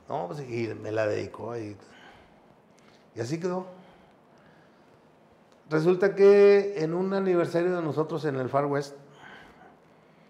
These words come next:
Speaker 2: iban, iba, iban los dos Gilbertos también en, en, en, en la actuación especial. Y llegaron y estaban en, en, en el privado. Y me dice, "Martín, mi hermano,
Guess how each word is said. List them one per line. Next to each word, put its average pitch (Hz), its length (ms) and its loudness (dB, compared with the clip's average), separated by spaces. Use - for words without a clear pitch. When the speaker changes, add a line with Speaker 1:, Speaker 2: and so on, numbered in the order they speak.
Speaker 2:
iban, 135 420 -2
iba, 120 260 -2
iban 120 240 -2
los 113 140 -6
dos 120 160 -4
Gilbertos 123 480 -6
también 127 340 -10
en, 104 200 -12
en, 107 280 -10
en, 101 300 -12
en 101 440 -16
la 107 80 -10
actuación 104 380 -14
especial. 139 500 -8
Y 131 100 -10
llegaron 139 420 -2
y 123 100 -4
estaban 127 460 -6
en, 120 100 -6
en, 110 240 -8
en 107 200 -10
el 107 140 -8
privado. 104 540 -2
Y 113 80 -18
me 110 100 -12
dice, 107 340 -8
"Martín, 107 380 -8
mi 120 40 -10
hermano, 120 380 -12